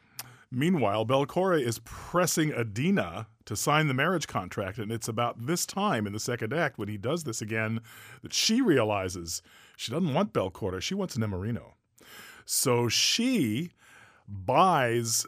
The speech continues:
Nemorino's, uh, enlistment papers back from Belcore to set Nemorino free. And, uh, it's, it's about this time that, uh, Nemorino's flirting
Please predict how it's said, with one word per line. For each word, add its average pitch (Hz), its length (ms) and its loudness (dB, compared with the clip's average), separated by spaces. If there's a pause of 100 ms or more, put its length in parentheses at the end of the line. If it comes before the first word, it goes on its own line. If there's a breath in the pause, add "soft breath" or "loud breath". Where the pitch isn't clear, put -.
(100)
Nemorino's, 123 1040 0
uh, 101 440 -2
enlistment 117 540 0
papers 113 480 -2
back 156 480 0
from 127 240 2
Belcore 98 680 -4
to 87 260 -8
set - 360 -6
Nemorino 104 460 -4
free. 123 720 -8 (760 loud breath)
And, 104 520 -2
uh, 92 380 -4 (160)
it's, 107 260 -8
it's - 200 -10
about 107 320 -6
this 123 180 -4
time 113 480 -2
that, 104 360 -4
uh, 90 280 -4 (540 soft breath)
Nemorino's 131 520 0
flirting 120 680 -2